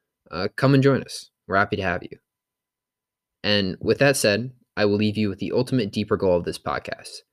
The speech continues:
encapsulated in a quote from Neutral Milk Hotels in the Aeroplane Over the Sea.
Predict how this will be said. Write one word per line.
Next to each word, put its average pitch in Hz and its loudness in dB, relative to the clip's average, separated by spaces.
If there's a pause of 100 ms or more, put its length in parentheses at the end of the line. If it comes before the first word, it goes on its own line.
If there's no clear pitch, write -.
(260)
encapsulated 110 2
in 90 -2
a 87 -8
quote 107 2
from 90 -8
Neutral 104 -2
Milk 110 0
Hotels 85 -2 (100)
in 98 -8
the 87 -2
Aeroplane 87 0
Over 78 -8
the - -10
Sea. - -8